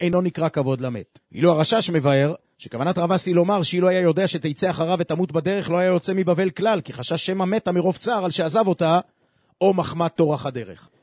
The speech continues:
מביאה הגמרא כמה ברייתות העוסקות בדיני כיבוד אב ואם. תנו רבנן, שנו חכמים בברייתא, מכבדו הבן את האב בחייו ומכבדו גם במותו, שלא פסקה מצוות כיבוד במות האב. כתב בגיליוני הש"ס,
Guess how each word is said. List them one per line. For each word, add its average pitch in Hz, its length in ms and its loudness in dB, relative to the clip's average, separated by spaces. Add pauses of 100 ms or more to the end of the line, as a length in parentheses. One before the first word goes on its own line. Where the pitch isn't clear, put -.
(120)
מביאה 226 220 2
הגמרא 226 260 4
כמה 226 240 2
ברייתות 208 420 2
העוסקות 185 380 4
בדיני 185 320 4
כיבוד 170 320 2
אב 165 140 2
ואם. 139 280 0
תנו 214 220 4
רבנן, 196 360 2
שנו 190 220 0
חכמים 185 300 0
בברייתא, 185 380 2
מכבדו 175 480 2
הבן 190 260 0
את 185 120 -2
האב 175 220 -2
בחייו 175 440 0
ומכבדו 180 440 0
גם 185 140 -2
במותו, 175 360 0
שלא 180 240 0
פסקה 180 280 -4
מצוות 180 320 -4
כיבוד 175 420 4 (640)
במות 185 360 4
האב. 175 320 2 (240)
כתב 190 240 2
בגיליוני 185 440 2
הש"ס, 180 540 0